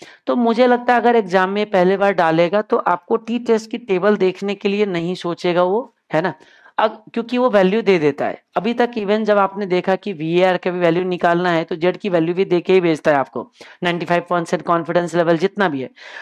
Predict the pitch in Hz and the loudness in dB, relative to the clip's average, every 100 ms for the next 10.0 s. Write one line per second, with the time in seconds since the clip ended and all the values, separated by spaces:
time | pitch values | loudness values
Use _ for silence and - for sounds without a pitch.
0 | - - 214 240 185 196 202 226 226 233 | -4 0 4 2 2 0 0 0 0 0
1 | 233 233 247 240 196 185 214 233 240 247 | -2 -6 -6 0 -2 0 0 0 2 0
2 | 190 185 - 202 196 208 185 175 214 214 | 2 0 0 -2 0 -2 0 0 -2 -6
3 | 214 170 180 - 226 220 247 269 269 247 | -4 0 0 2 -2 0 -2 0 0 2
4 | 208 185 214 196 185 220 220 - - - | 2 4 4 2 2 -2 -6 -18 -20 -18
5 | - 269 269 311 262 240 285 208 202 214 | -2 2 4 4 2 0 -2 2 2 2
6 | 233 247 214 214 - 254 - 196 220 214 | 0 2 2 0 0 0 0 -2 2 2
7 | 214 240 - 202 202 233 196 196 - 233 | 0 -4 -4 -4 0 0 0 -2 2 4
8 | 202 185 214 190 185 190 208 - 214 214 | 4 2 -2 0 2 2 2 -2 -8 -6
9 | - 175 180 202 190 156 147 131 127 - | 0 0 2 0 0 0 0 -2 -4 -4